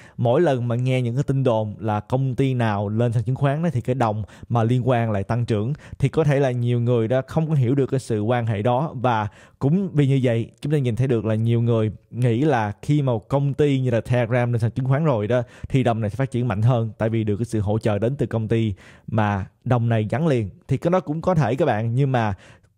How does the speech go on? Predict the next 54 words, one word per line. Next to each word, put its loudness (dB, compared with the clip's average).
các -2
bạn 2
nên -2
hiểu -2
đó 0
là 0
cái -4
ước -2
tính -2
sau -2
này -2
mà -2
thôi, -2
chứ 0
còn -2
cái 2
sự -2
kết -2
nối 0
trực -4
tiếp 2
với 0
đồng -2
Thân -2
Coin -2
và -2
Telegram -6
thì -8
không -4
có. 0
Nếu 4
như 2
sau 0
này 0
họ 0
niêm 2
yết 0
lên 0
sàn -2
chứng -6
khoán 0
ở 0
Hoa 2
Kỳ -2
đó 2
thì, -2
à, -2
cái 2
người 0
mà 0
sở -4
hữu 0
cổ 0
phần -2